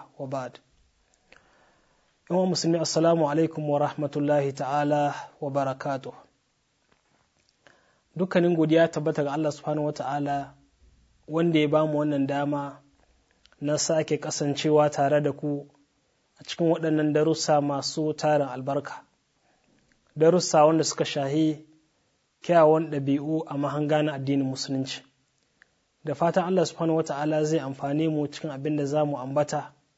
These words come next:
ya zamanto ya kasance dalilin tsiranmu, duniyarmu da lahiranmu.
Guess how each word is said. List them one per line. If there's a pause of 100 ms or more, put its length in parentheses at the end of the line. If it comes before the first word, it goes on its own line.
(840)
ya
zamanto (1120)
ya
kasance
dalilin
tsiranmu,
duniyarmu
da
lahiranmu.